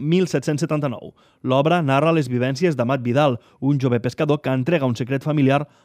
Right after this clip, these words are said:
a un noble anglès, Lord Templeton. Això el portarà a viure tot un seguit d'aventures a bord d'un vaixell pirata. David Martí assegura que amb aquest Pirata de Cala Morisca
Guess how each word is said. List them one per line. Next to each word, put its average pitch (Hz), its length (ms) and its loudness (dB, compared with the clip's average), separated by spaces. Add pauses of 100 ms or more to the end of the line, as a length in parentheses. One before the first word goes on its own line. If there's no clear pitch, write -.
a - 80 -2
un 170 240 4
noble 175 240 4
anglès, 131 560 0
Lord 131 560 0
Templeton. 117 540 -2 (260)
Això 127 320 4
el 185 80 6
portarà 120 400 2
a 120 160 -2
viure 170 240 6
tot 131 160 -4
un 123 80 -4
seguit 117 240 -4
d'aventures 139 640 -2
a 160 160 2
bord 151 300 2
d'un 165 260 2
vaixell 139 320 0
pirata. - 400 -8 (520)
David 127 220 4
Martí 123 280 2
assegura 165 520 0
que 113 80 -6
amb 113 140 -4
aquest 120 360 -4
Pirata 135 400 0
de 135 80 -4
Cala 120 200 -2
Morisca 135 460 -2